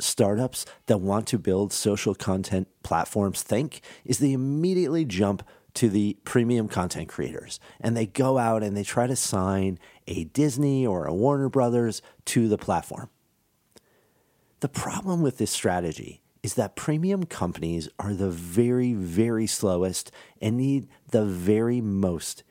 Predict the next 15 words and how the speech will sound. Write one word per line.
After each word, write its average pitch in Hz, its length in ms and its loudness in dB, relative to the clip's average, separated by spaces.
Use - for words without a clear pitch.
in 107 180 0
order 98 300 0
to - 180 -4
do 82 240 -2
a 82 60 0
deal. 80 420 -6
Oftentimes, 127 640 2
these 101 260 0
deals 101 320 2
can 98 160 -6
take - 260 -10
well 110 200 2
over 95 260 0
a 90 60 0
year. 127 440 2